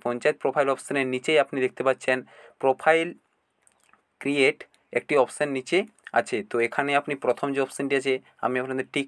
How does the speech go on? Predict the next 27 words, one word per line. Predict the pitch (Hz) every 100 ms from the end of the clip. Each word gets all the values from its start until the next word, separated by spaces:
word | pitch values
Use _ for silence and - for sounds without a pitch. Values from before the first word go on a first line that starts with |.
| -
করে | 135 123
দিয়েছি, | 123 127 120
এখানে | 135 131
এসে | 127 175 185 - - - -
নিচের | 123 135 123
অপশনে | - 135 139 _ _ _ _ -
ক্লিক | 127 113 -
করে | 117 117
নেবেন। | 117 107 -
তো | 117
এখানে | 113 139 139
ক্লিক | - 131 -
করার | 135 127
সাথে | 127 127
সাথেই | 131 135 139 - - - - -
আপনার | 139 135
সামনে | - 135 135 - _ - _ -
আরেকটি | 123 127 147 139
নতুন | 127 - 147 139
পেজ, | 135 120 127
নেক্সট | 135 -
পেজে | 131 127 127
নিয়ে | 127 123
যাওয়া | 127 123
হবে | 127 120 - _ 120
এবং | 135 -
এখান | 120